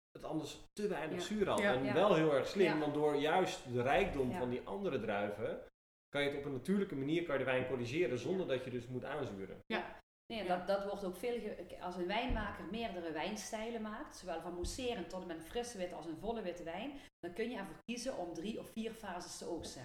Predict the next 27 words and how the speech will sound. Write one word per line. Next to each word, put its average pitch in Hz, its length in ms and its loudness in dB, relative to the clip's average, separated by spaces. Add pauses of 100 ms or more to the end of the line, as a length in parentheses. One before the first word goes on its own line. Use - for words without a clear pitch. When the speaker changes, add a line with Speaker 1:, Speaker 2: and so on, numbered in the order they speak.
(120)
Speaker 1:
Ja. 117 300 0
Speaker 2:
Stel 233 180 0
je 226 80 -2
voor, 190 100 -4
je 180 60 0
hebt - 120 -6
vijftien 226 380 0
trosjes 185 360 -8
aan 165 80 -4
die 165 100 -6
plant 160 300 -6
hangen, 233 300 -4 (220)
dan - 100 -16
pak 190 200 -2
je - 140 -6
eerst 196 120 -6
de - 80 -14
trosjes - 380 -6
die 180 120 -4
het 170 100 -4
meest 175 280 -6
ver 165 200 -2
weg 170 260 -2 (120)
hangen 175 340 0
van 160 140 -6
de 143 60 -10
stam, 190 420 0